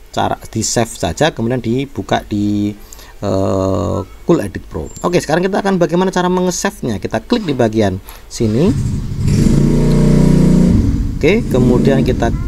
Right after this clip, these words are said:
klik save song. Ini klik save song. Oke, kemudian save as type-nya, save as-nya kita ganti menjadi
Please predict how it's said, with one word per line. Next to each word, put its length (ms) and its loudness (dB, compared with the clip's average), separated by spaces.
klik 320 0
save 320 0
song. 400 0
Ini 400 0
klik 240 -4
save 320 -6
song. 320 -2
Oke, 320 -2
kemudian 800 0
save 400 -4
as 300 -4
type-nya, 720 -2
save 240 -4
as-nya 480 -2
kita 240 -6
ganti 400 -2
menjadi 720 0